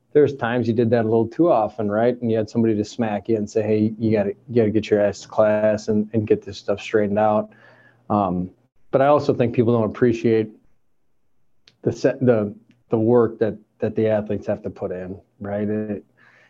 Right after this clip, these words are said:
it's, I know we get a lot and, and we get treated well, and, and especially nowadays, I mean, these freaking food and the facilities and the stuff they got, it's almost embarrassing. Um,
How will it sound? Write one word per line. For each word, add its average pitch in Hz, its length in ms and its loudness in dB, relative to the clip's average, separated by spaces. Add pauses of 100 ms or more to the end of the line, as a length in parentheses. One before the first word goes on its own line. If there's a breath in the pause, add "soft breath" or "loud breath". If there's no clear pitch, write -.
(120)
it's, - 340 -6
I 123 120 2
know 127 160 4
we 120 100 4
get 117 160 4
a 120 60 2
lot 113 420 2
and, 107 260 -2
and 113 120 -2
we 110 100 0
get 113 180 0
treated 113 280 0
well, 110 400 4
and, 98 180 -6 (140)
and 107 360 -4 (140)
especially - 460 -2
nowadays, 104 560 -2
I 107 40 -4
mean, 104 200 -2
these 95 160 -10 (440)
freaking 101 440 -6 (180)
food 143 400 6
and 104 160 2
the 92 180 -6 (120)
facilities 123 640 2
and 95 120 -6
the 90 140 -12 (400)
stuff - 360 0
they 123 120 2
got, 110 280 0
it's - 340 -12 (800)
almost 107 340 -4
embarrassing. 107 580 -2 (540 soft breath)
Um, 101 480 -2